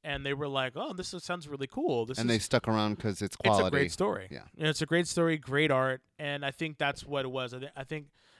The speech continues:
Speaker 1: I think about maybe sixty forty, you know, sixty being people just showing around for the because it was, "Oh my God, what's going on?" You know, "A Muslim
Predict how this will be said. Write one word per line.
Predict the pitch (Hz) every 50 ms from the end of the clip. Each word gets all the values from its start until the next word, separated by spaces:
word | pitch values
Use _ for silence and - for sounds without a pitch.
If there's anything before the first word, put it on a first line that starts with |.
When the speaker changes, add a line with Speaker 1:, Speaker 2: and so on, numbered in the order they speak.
| - - -
Speaker 1:
I | 143 151
think | 160 160 151
about | 165 143 151 139 143
maybe | 160 180 196 208 220 220 220 190 214 214 208 202
sixty | - - - 196 - - 165
forty, | - - 139 131 123 117 110 110 110 - _ _
you | 156 147 139
know, | 131 131
sixty | - - 143 - - 156 139
being | 123 131 135 131 127
people | 123 131 127 127 127
just | 120 120 -
showing | - 135 127 123 120
around | 120 120 117 117 113
for | - 123
the | 113 117 113 113 110 - _ _ _ _ _ _ _ _ _ -
because | 151 - 143 131 - 135
it | 123
was, | 123 120 - - - - - - - - - - -
"Oh |
my | 143 147
God, | 151 196 202 156 123
what's | 123 131 -
going | - 147 143 147 151 170
on?" | 185 143 117 107
You | 107 110
know, | 110 117 113 117 120 135 143 139 127
"A | 117
Muslim | 110 107 113 117 135 131 131 123